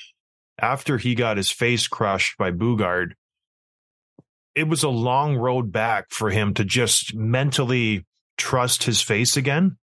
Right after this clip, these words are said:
because you get the, you get the reconstruction on your face. I don't know if he had some kind of plate put on,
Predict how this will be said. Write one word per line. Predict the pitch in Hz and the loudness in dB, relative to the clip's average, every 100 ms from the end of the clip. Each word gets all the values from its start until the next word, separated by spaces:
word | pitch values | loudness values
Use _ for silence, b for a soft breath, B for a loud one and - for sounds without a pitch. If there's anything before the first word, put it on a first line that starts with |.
| _ _ _ _ _ _ _ | _ _ _ _ _ _ _
because | - 110 127 123 | -4 0 2 2
you | |
get | 139 143 143 | 0 0 0
the, | 131 | 0
you | 120 | 0
get | 131 135 | -2 0
the | 131 | 0
reconstruction | 143 135 127 - 135 123 - 120 | 0 0 -2 2 0 2 0 2
on | 120 | 0
your | 107 | 0
face. | 120 113 110 | 0 0 2
I | 117 | 0
don't | 123 | 0
know | 123 | 0
if | 113 | 0
he | 113 | 0
had | 113 | 0
some | - 110 | 0 0
kind | 113 107 | 0 -2
of | |
plate | - 120 113 | 0 0 0
put | 113 110 | -2 0
on, | 104 101 | 0 0